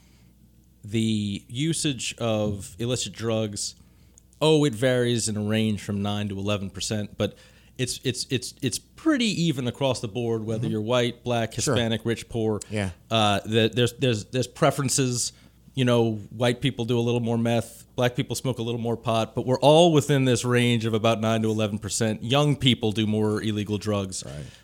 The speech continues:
Speaker 1: uh, but by area, it, it varies very little. Uh, arrest rates for simple possession, not dealing, not possession connected to a weapons charge or anything else, just use of drugs,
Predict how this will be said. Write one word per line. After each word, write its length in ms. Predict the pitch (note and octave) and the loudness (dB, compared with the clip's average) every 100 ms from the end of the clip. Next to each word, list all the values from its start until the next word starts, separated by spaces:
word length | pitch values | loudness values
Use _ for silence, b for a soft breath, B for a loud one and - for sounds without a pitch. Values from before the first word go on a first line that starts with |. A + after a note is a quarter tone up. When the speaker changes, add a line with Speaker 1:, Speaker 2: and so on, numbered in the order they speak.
| B | B
Speaker 1:
uh, 140 | - A2 | -2 0
but 220 | G2 A#2+ | 0 2
by 180 | A#2+ A2+ | 2 4
area, 460 | C3+ B2+ A#2+ A2+ | 4 4 4 2
it, 200 | G#2 G#2 - | 0 -4 -6
it 140 | G#2 | -6
varies 300 | A2+ A2 G#2+ | 0 0 0
very 180 | G2 G#2 | 0 -2
little. 280 | F#2+ C#2+ - - b b b b - | -4 -8 -10 -16 b b b b -4
Uh, 400 | A#2 G#2+ G2 F#2 - | 0 0 -2 -6 -2
arrest 480 | B2 C3 A3 B3 - | 0 4 4 4 0
rates 540 | A#2 F#2 F2+ - - _ - | 0 0 -4 -8 -10 _ -10
for 120 | A#2 | -4
simple 380 | - G3+ F#3 D#3+ | 0 2 0 -2
possession, 500 | B2+ A#2+ G2 D#2+ G2 | 2 2 0 -4 -2
not 380 | A#2+ B2 - - - _ _ _ _ - - | 2 2 0 -14 -20 _ _ _ _ -20 -8
dealing, 580 | A2 B2+ B2 A#2+ A#2 A2+ | 2 4 6 4 2 2
not 320 | A2+ A2 A2+ - b b b - | 2 0 -2 -8 b b b -4
possession 640 | B2+ B2+ B2 A#2+ A2+ G#2+ - - | 2 2 2 0 -2 -4 -8 -10
connected 460 | - A#2+ - A2+ - | -2 0 0 -2 0
to 220 | A2 G#2 | 2 2
a 60 | |
weapons 380 | G#2 A#2 - A#2 | 0 0 0 -4
charge 340 | - A2 A2 A2+ | -2 -2 -2 -2
or 60 | |
anything 260 | G#2+ - G#2 | -2 -2 -4
else, 180 | G2+ F2+ | -4 -6
just 440 | F#2+ C#3 D3 - | -2 0 0 0
use 260 | A#2 A#2+ A2 | -2 -2 -4
of 100 | F#2+ | -6
drugs, 600 | G#2 A2 G#2 F#2+ - | -4 -2 -2 -6 -10